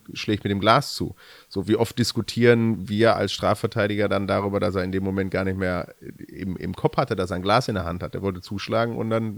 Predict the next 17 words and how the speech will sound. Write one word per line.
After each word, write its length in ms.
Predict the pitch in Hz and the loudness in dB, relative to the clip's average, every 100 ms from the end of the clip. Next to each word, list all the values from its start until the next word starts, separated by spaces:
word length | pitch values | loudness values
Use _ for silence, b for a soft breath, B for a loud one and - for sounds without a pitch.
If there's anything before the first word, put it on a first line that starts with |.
| 113 | -6
war 80 | 104 | -2
das 120 | 107 | -2
Glas 440 | 113 117 - - _ | 0 -2 -2 -10 _
zwischen 320 | - 95 - 90 | -14 -10 -10 -8
Kopf 200 | 90 - | -8 -6
und 140 | 87 | -6
Hand. 220 | 85 80 B B B B B 110 | -6 -6 B B B B B 4
Ähm, 320 | 101 98 95 - | 4 4 0 2
oder 260 | 113 104 | 6 6
eben 160 | 92 92 | 4 2
mit 120 | 95 | 2
einer 100 | 90 | 0
Flasche 400 | - 87 - 78 | 0 0 0 -2
oder 200 | 87 82 | -2 -4
sowas. 380 | 82 80 78 - _ _ _ _ _ _ - - | -4 -4 -6 -10 _ _ _ _ _ _ -14 4
Und, 260 | 113 98 - B B B B | 4 4 0 B B B B
ähm, 340 | 104 98 95 | 6 6 4